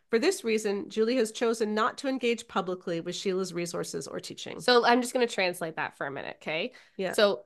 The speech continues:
Speaker 2: they agree that Julie has been inspired and has, and it does sound like has changed what she said because of our work.
Speaker 1: Yeah.
Speaker 2: But because she doesn't like that we're actually naming the people who po-, who poisoned the water,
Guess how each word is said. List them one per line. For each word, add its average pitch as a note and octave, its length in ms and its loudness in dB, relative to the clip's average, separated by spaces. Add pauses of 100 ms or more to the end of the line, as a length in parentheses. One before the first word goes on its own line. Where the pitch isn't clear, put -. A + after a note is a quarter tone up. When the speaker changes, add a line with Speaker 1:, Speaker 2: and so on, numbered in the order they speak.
Speaker 2:
they A3+ 200 10
agree A#3+ 440 4
that F3+ 180 2
Julie G#3 300 2
has F#3+ 220 2
been F#3+ 160 0
inspired E3+ 800 0
and F3+ 140 2
has, F3 180 -2 (140)
and G3+ 220 4
it G3+ 140 4
does A#3+ 220 6
sound F#3+ 240 6
like E3+ 140 0
has F3+ 180 -2
changed - 480 -6
what F3 160 0
she F#3+ 80 -2
said E3 280 -2
because E3+ 300 -4
of D#3+ 120 -2
our D3+ 200 2
work. - 340 -8 (140)
Speaker 1:
Yeah. G3 240 -2
Speaker 2:
But B3+ 140 10
because C#4 280 4
she C#4+ 120 -2
doesn't D4 200 0
like A#3 220 2
that G3 140 4
we're A3 80 6
actually G3+ 420 4
naming G3+ 520 4
the F3+ 80 0
people F#3+ 320 -4
who G3+ 220 -4 (200)
po-, A3+ 180 4
who A3 140 2
poisoned A3+ 480 6
the G3 160 2
water, A3 560 8